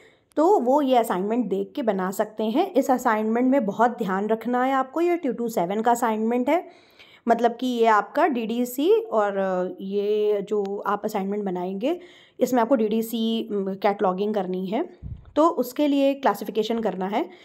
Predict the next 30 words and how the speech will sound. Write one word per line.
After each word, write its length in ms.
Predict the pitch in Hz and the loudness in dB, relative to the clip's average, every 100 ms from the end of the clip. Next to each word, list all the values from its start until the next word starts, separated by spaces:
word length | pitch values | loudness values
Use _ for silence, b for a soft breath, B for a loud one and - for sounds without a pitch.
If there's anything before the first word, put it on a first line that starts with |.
| B B - | B B 2
तो 100 | 392 | 4
उसके 360 | 269 - 339 | 2 2 2
लिए 160 | 330 359 | 4 6
आपको 380 | 339 339 - 349 | 4 2 -2 -2
क्या 220 | 262 240 | 2 2
करना 320 | 240 208 202 | 2 0 -2
है, 360 | 196 240 370 415 | -2 0 0 0
जो 140 | 320 | -2
बेसिक 520 | 220 220 220 - 359 | 0 0 0 0 0
है 240 | - 254 233 | 2 2 0
इसका, 400 | 233 262 285 370 | -2 2 4 4
जो 280 | 311 370 359 | 0 -2 -2
बॉक्स 500 | 185 196 269 - 370 | 2 4 4 2 0
आप 120 | 370 | 2
बनाते 440 | 233 202 185 185 | 0 -2 -4 -8
हैं, 380 | 202 196 277 - b b b b b - | -8 -6 -6 -6 b b b b b -8
वो 300 | 214 320 427 | 2 6 6
बॉक्स 720 | 220 202 208 247 359 - - | 4 2 4 4 4 0 -8
आपको 460 | - 226 214 - 320 | -2 0 -2 -4 -6
बहुत 520 | 202 202 - 262 311 | -4 -8 -6 -2 -2
ध्यान 560 | 214 180 170 202 202 226 | -4 -12 -10 -8 -6 -6
से 160 | 285 | -4
बनाने 480 | 269 262 262 262 285 | -2 -2 -2 -2 0
हैं, 200 | 294 359 | 0 0
उसमें 260 | 349 349 247 | 0 -2 -2
बहुत 220 | 233 277 | -2 0
ध्यान 480 | 233 220 208 226 262 | 0 0 0 0 2
से 120 | 339 | 4
लिखना 380 | 269 233 214 185 | 4 2 -2 -2
है। 180 | 165 | -6